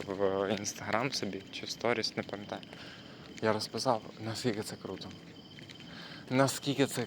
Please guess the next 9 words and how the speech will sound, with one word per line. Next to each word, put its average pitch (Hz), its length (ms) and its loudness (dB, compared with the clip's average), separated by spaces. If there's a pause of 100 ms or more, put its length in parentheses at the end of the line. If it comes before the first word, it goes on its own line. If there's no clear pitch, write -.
круто! 113 1200 4
Я 104 120 10
бачу, 117 340 6
от 101 180 2
в 98 280 4
людини 107 340 4
но-, 98 240 2
нова 104 320 6
кепка, - 360 0